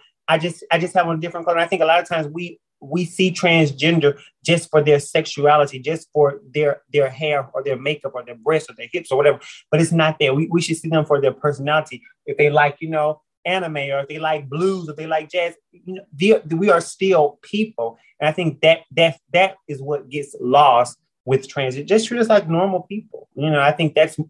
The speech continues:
that, and that you'll see if the world just treated us like normal people, then, you know, I think it, it would,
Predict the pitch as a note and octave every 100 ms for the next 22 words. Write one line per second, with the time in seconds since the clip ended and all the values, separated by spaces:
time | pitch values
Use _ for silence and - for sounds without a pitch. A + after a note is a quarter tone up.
0 | - F3 - D3 C3+ E3 F#3+ - E3 E3
1 | - E3+ D3+ - _ _ - F3 D#3+ D#3
2 | G3+ G#3 F3+ - A3 A3 G#3 D#3 D3 C3+
3 | C#3 C#3 C3+ C3 C#3+ A#2 B2+ - _ -
4 | B2+ D#3 D3 C#3 C#3+ D3+ C3+ B2+ B2 _
5 | - D#3+ G3 F3+ E3 - _ _ _ F#3+
6 | F#3 E3